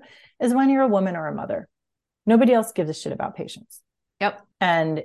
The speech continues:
Speaker 1: in human design, patience is not thought of as this virtuous, like, feminine ideal.
Speaker 2: Mm-hmm.
Speaker 1: Patience is really about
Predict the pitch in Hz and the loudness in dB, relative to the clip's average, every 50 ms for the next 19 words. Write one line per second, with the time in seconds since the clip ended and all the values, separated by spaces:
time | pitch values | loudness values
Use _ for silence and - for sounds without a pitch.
0 | - _ _ _ _ 214 202 196 190 185 180 - 247 247 294 311 294 233 - 208 | -12 _ _ _ _ 2 2 4 4 2 0 0 2 2 2 2 0 0 -2 -2
1 | 196 190 185 185 - _ 220 226 220 - 240 226 233 - 190 180 - 185 180 160 | -2 -2 -4 -8 -6 _ -6 -6 -4 -2 -4 -4 -2 -4 -6 -6 -4 -4 -4 -4
2 | 160 - - 160 156 156 156 156 147 156 147 - - 147 - - 147 135 127 - | -4 -2 0 0 2 2 0 0 -2 -6 -8 -8 -14 -16 -12 -10 -10 -10 -2 2
3 | 170 156 156 - - - 185 151 151 143 143 147 - - - - - - _ - | 2 2 2 -2 -4 -4 -2 0 2 0 0 -2 -6 -16 -20 -20 -20 -20 _ -6
4 | 160 151 139 - - - - - 180 165 165 160 156 151 147 143 147 143 147 147 | -6 -6 -6 -6 -12 -14 -2 0 0 2 2 0 0 -2 -2 -4 -4 -6 -10 -12
5 | 139 _ _ - - 165 156 139 160 156 151 - - - - - _ _ - - | -16 _ _ -6 -4 -4 -4 -2 -2 -2 -2 -2 -4 -6 -8 -12 _ _ -10 -2
6 | - 247 285 277 175 285 269 247 - - 214 190 185 170 170 175 190 220 254 233 | 0 0 0 0 0 -2 -2 -2 -2 -4 -6 -4 -4 -6 -4 -2 0 0 0 0
7 | 190 165 160 156 151 160 165 _ _ _ _ _ _ _ _ _ _ - 190 175 | 0 0 0 -2 -2 -6 -8 _ _ _ _ _ _ _ _ _ _ 0 0 2
8 | 175 185 180 175 175 170 170 - | 2 2 4 4 4 2 2 -2